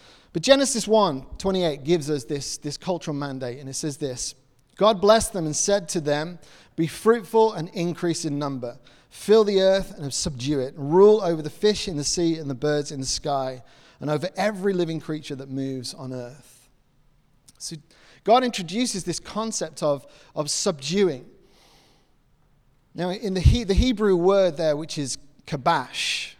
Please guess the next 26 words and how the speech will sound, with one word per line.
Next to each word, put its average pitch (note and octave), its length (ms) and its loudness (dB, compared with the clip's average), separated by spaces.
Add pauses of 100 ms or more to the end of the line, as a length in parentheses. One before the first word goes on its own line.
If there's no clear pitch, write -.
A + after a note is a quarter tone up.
(160)
to - 120 -8
subdue, C3+ 800 -4 (800)
has G3 260 -2
actually G3+ 320 -4
two A3+ 360 -2
very F#3+ 280 2
different E3+ 480 -4
meanings. F#3+ 340 -2
The D3 100 -12
first B3 380 2
meaning E3+ 300 -2
could E3+ 180 -4
be E3+ 200 2 (320)
to E3+ 100 -4
subdue G3+ 560 -2
in, F#3 180 0
in F#3 300 -4
by F#3 220 4
way F3+ 240 6
of E3 100 2
exploiting, G#3 920 2
to - 180 -8
abuse, F#3+ 580 -2
or E3+ 120 -4
to G3 200 -8
enslave. E3+ 760 0